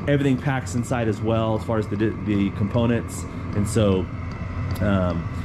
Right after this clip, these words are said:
I'm really happy with the way it turned out. So, uh, let me shut this off for a sec. I'm gonna, I'm gonna cycle this thing down.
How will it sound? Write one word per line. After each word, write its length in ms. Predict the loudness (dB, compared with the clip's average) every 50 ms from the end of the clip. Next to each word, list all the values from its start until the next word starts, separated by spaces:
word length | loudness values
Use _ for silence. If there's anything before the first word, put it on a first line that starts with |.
| -4 -4 -4 -4 -2 0
I'm 300 | 0 0 2 2 2 4
really 180 | 6 6 4
happy 280 | 4 2 0 -2 -2 -2
with 80 | 0 2
the 60 | 2
way 60 | 2
it 60 | 2
turned 200 | 2 0 2 2
out. 280 | 2 0 -2 -4 -4 -6
So, 380 | -2 -2 0 2 2 2 2 0 -4 -10 -8 -8 -4 0
uh, 280 | 0 2 2 2 2
let 140 | 2 2 2
me 100 | 2 2
shut 200 | 2 2 0 0
this 160 | 0 -2 0
off 180 | 0 0 0 0
for 60 | -2
a 40 | -2
sec. 340 | 0 0 0 0 0 -2 -4
I'm 80 | -2
gonna, 260 | 0 2 2 2 2 0 -2 -2
I'm 80 | 0 0
gonna 140 | 2 2 0
cycle 360 | 0 0 0 0 0 -2 0
this 180 | 0 0 0 2
thing 220 | 2 2 2 2
down. 540 | 2 2 2 2 0 0 0 0 0 -2